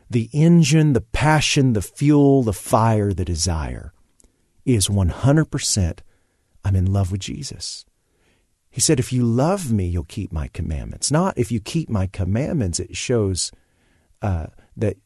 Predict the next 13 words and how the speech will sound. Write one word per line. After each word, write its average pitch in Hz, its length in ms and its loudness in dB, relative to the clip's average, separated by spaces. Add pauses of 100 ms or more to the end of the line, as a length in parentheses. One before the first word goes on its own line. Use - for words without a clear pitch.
everyone 107 400 0
that 90 200 -4
you 95 80 -4
love 90 360 -6
me." 92 260 -4 (460)
It's, - 320 0 (460)
"If 143 240 2
you 131 140 2
love 131 540 0
me, 92 480 -2 (380)
out 165 400 4
of 123 220 2
love, 127 840 -2